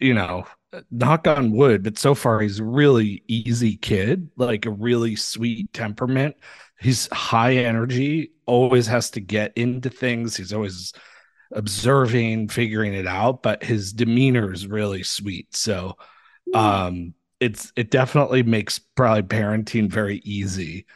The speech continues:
Speaker 1: or maybe, <laughs> like, not getting my shit together till, like, later in life. I don't know.
Speaker 2: <laughs>
Speaker 1: Um,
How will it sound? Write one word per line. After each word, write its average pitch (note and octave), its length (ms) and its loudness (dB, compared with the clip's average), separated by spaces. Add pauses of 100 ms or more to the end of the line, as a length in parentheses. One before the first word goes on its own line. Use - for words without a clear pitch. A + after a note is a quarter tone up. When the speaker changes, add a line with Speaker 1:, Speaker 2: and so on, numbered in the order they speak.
(200)
Speaker 1:
or G#2+ 120 -6
maybe, A2+ 440 6
<laughs> E2 220 -2
like, A#2 240 2
not G#2+ 280 0
getting A2 280 0
my G2+ 140 0
shit F#2+ 260 -4
together A#2 400 0
till, B2 240 2
like, G#2+ 320 -2
later G#2+ 380 0
in G2+ 120 -2
life. G2 400 -6
I G#2 200 0
don't G#2 180 0
know. G2 480 -2
Speaker 2:
<laughs> B3+ 600 -2
Speaker 1:
Um, A#2 560 4